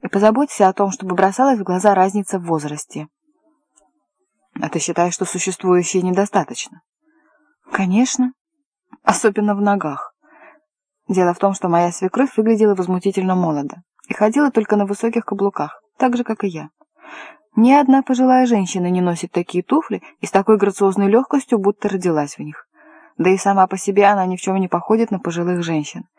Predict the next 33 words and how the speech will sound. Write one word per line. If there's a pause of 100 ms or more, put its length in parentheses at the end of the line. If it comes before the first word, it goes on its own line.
(400)
Сумасбродкой
была
всю
жизнь, (160)
такой
и
осталась. (840)
Кстати, (380)
это
стало
одной
из
причин
моего
развода. (600)
По
истечении
двух
лет
брака
со
мной (260)
муж
пришёл
к
выводу,
что
в
семье (180)
одной
чокнутой
вполне
достаточно.